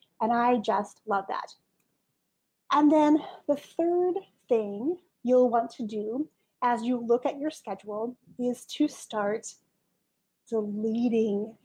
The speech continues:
things. Yep, I said delete.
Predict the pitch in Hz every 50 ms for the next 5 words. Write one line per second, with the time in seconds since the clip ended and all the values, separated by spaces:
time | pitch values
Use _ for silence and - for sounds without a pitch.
0 | - - 208 202 - - - 254 262 262 - _ _ _ _ _ _ _ _ _
1 | _ _ _ _ - - _ _ _ _ _ _ _ _ _ _ - 202 214 214
2 | 247 247 - - - _ _ _ _ _ _ _ _ _ _ - 220 247 262 -
3 | - - - 311 285 285 269 254 - - 302 294 - 330 320 311 302 302 339 349
4 | 349 285 240 - -